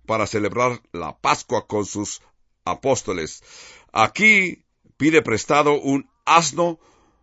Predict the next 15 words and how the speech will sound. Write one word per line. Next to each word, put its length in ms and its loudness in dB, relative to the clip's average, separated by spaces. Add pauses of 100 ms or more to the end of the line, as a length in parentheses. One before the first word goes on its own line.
(200)
y 140 0
luego 320 4
va 200 8
a 60 6
pedir 240 2
prestada 460 2
una 380 0 (260)
tumba 580 2 (960)
para 460 2 (580)
usarla 800 2 (160)
por 280 0
el 60 -4
fin 240 -2
de 140 2
semana. 580 0